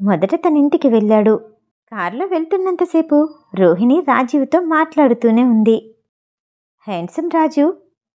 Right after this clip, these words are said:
నువ్వెందుకు స్వాతి అత్తకి నచ్చలేదు? ఆ తన్నిష్ అంకుల్ ఎందుకు నచ్చాడు?" రాజీవ్ కాసేపు ఆలోచించి, "కొందరు కొందరిని ఇష్టపడతారు. దానికి అర్థం ఉండదు,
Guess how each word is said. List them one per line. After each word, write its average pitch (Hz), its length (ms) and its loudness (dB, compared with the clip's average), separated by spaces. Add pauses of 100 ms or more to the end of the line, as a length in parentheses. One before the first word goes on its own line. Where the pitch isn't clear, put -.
(120)
నువ్వెందుకు 254 500 -4
స్వాతి 302 440 -2
అత్తకి 320 340 0
నచ్చలేదు? 254 720 0 (540)
ఆ 226 100 -12
తన్నిష్ 240 520 -6
అంకుల్ 370 260 -2
ఎందుకు 294 280 0
నచ్చాడు?" 254 680 0 (760)
రాజీవ్ 190 460 -6
కాసేపు 381 440 -4
ఆలోచించి, 294 800 0 (760)
"కొందరు 202 400 -6
కొందరిని 269 460 -2
ఇష్టపడతారు. 220 680 0 (500)
దానికి 170 420 -8
అర్థం 311 400 -2
ఉండదు, 226 480 0